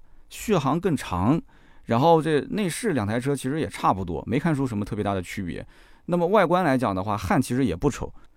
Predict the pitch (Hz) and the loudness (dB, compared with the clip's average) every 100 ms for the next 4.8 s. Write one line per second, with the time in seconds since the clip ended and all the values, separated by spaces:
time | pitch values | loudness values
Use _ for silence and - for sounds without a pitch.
0 | - - - 180 185 180 92 101 107 190 | -20 -8 0 0 2 0 0 0 4 6
1 | 151 123 107 101 - 196 117 107 - 214 | 6 4 0 0 0 0 0 2 4 2
2 | 95 - - - - 139 107 117 202 139 | 2 -6 -14 -6 4 4 6 2 2 0
3 | 131 110 90 - - 110 104 104 113 82 | 0 0 -4 -6 -8 -6 -2 0 0 0
4 | 85 - - - - - 262 | -4 -6 -12 -20 -12 2 2